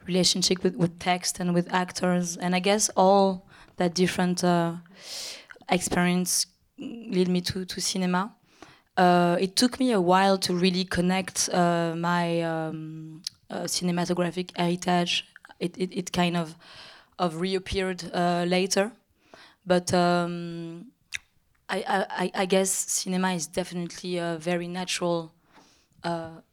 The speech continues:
continuity to, to, to my, voilà, my, um, the multi, uh, poly-, very polyvalent different members of my family. And as I was,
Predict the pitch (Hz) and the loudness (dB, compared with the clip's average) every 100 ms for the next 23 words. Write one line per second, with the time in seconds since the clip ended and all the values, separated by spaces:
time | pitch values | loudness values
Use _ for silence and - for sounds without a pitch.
0 | _ - 175 170 185 180 175 - 175 175 | _ -12 -8 -6 -6 -4 -4 -6 -8 -12
1 | - 180 170 165 - 180 180 - 185 170 | -10 -6 -6 -6 -8 -8 -8 -8 -8 -8
2 | 165 160 - _ _ _ 165 165 160 - | -8 -14 -20 _ _ _ -12 -10 -14 -16
3 | 160 160 160 160 160 165 _ - - - | -14 -12 -12 -12 -14 -18 _ -20 -20 -20
4 | _ _ 170 160 160 160 - _ _ 175 | _ _ -4 -4 -6 -10 -16 _ _ -4
5 | 185 185 - 196 190 190 185 175 175 - | -2 0 0 0 0 0 -2 -2 -6 -4
6 | 175 165 - 175 175 175 185 185 196 190 | -4 -4 -2 -2 -2 2 4 4 2 0
7 | 185 180 180 185 180 180 - - _ 170 | 0 2 2 2 0 -4 -8 -10 _ -8
8 | 170 - 175 170 180 180 175 175 170 175 | -6 -4 -6 -4 -4 -2 -2 -4 -4 -6
9 | 170 175 170 170 - _ _ - - - | -8 -8 -8 -10 -14 _ _ -20 -20 -20
10 | - - 180 175 185 190 202 190 190 | -8 0 0 2 2 4 4 4 2